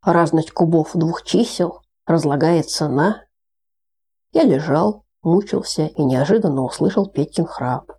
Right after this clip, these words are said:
звучный, с присвистом. «Что за диво?» Осветив фонариком Петькину кровать,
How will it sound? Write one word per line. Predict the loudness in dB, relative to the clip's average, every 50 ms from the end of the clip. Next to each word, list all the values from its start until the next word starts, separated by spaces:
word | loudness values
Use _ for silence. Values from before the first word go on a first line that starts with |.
| _ _
звучный, | -8 -4 0 2 2 2 2 -2 -6 -6 -8 -8 -8 -12 _
с | -20 -6
присвистом. | -4 0 0 0 -2 -4 -10 -12 -12 -12 -12 -8 -8 -8 -8 -8 -12 _ _ _ _ _ _ _ _ _
«Что | _ -2 2 4 4
за | 6 4 2
диво?» | 2 0 -2 -2 -2 -4 -4 -8 -10 -10 -16 _ _ _ _ _ _ _ _ _ _ _ _ _ _ _ _
Осветив | -6 -2 0 0 0 0 -2 -8 -10 -10 -16 _
фонариком | -6 -4 -2 0 0 0 -2 -2 -2 -2 -2 -2 -2
Петькину | -2 -4 -4 -4 _ -2 -2 -2
кровать, | -2 0 -2 0 0 0 -2 -4 -8 _